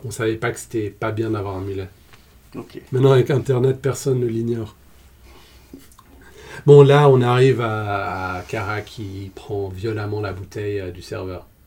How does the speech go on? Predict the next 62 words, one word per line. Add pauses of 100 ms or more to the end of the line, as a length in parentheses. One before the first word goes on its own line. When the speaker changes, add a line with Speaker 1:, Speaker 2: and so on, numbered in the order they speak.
(300)
Speaker 2:
Oui,
donc
il
y
a
un
serveur
qui
passe
avec
une
bouteille
de
vodka,
une
grande
bouteille
de
vodka.
Donc
Speaker 1:
Ouais.
Speaker 2:
on,
dans
une
boîte
de
nuit,
on
est
dans
une
bouteille
à
plusieurs
centaines
d'euros. (200)
Speaker 1:
Ouais. (720)
Speaker 2:
Il
la
pique, (480)
il
se
sert
dedans
et
il
boit
directement
au
goulot. (280)
Speaker 1:
Ouais. (840)
Speaker 2:
Donc
il
a
vraiment
ruiné
cette
bouteille
pour
les
autres.
Speaker 1:
Absolument.